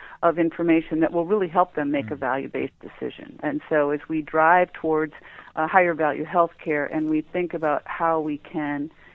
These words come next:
Speaker 1: employ scientific thinking to help us achieve higher value healthcare faster, uh, we need to feed it, we need to feed the whole process with,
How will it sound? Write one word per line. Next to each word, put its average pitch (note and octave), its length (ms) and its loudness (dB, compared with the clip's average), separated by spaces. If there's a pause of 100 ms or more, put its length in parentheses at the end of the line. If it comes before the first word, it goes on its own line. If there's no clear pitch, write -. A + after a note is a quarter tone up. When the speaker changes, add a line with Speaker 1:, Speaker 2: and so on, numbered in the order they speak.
(140)
Speaker 1:
employ E3+ 640 2
scientific D3+ 580 -4 (120)
thinking D#3+ 540 -4
to D#3+ 100 -6
help D#3 280 -4
us D3 160 -6
achieve G3+ 440 -8
higher D3 280 -4
value D3 320 -2
healthcare C#3+ 440 -6 (160)
faster, G3 600 -4 (460)
uh, D3+ 280 2
we E3+ 200 -6
need F3 420 0
to C#3 100 -10 (140)
feed F#3 180 -4
it, - 160 -2 (200)
we E3 180 0
need E3 180 -2
to F3 100 -12 (140)
feed G3 200 -6
the E3+ 100 0
whole D#3 180 -4
process D#3+ 640 0 (120)
with, D#3 220 0